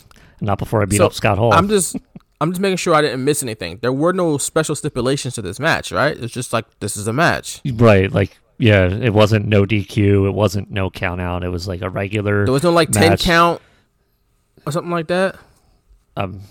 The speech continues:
Speaker 1: oh, well, I mean, I guess not, because that would have happened after Bischoff hit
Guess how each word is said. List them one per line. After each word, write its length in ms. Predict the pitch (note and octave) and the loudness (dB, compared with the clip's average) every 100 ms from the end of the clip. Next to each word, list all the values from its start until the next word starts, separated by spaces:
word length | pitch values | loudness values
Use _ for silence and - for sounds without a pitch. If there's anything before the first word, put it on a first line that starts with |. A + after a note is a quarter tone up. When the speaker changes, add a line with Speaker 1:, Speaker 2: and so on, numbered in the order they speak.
| _ _ _ _ | _ _ _ _
Speaker 1:
oh, 320 | C#3 C#3 A2 F2+ | 6 8 6 2
well, 380 | G#2 A#2 A#2+ - | -2 0 0 -2
I 80 | |
mean, 320 | C3 B2+ A#2 G2+ _ _ _ _ _ _ _ _ - | -2 0 -2 -8 _ _ _ _ _ _ _ _ -14
I 60 | A2 | -8
guess 340 | - F4 - | -6 -4 -6
not, 380 | A2 C3 A3+ - | -4 -6 -6 -6
because 580 | - B2+ A2+ G#2 - - _ _ _ _ _ _ - | -4 2 4 4 -2 -12 _ _ _ _ _ _ -2
that 140 | C#3 D#3+ | -2 2
would 60 | D3+ | 0
have 80 | |
happened 680 | A#2 C#3 C3+ C3 B2+ A#2+ A2 - _ _ _ _ _ _ - _ _ _ _ _ _ - | 2 0 2 0 0 -4 -8 -18 _ _ _ _ _ _ -20 _ _ _ _ _ _ -4
after 640 | C3 E3 - G2 F2+ F2 - _ _ _ _ _ - | -2 -2 -2 -4 -2 -4 -8 _ _ _ _ _ -2
Bischoff 360 | A#2+ - G2+ - | 0 2 0 0
hit 280 | A2+ G2 | -2 -2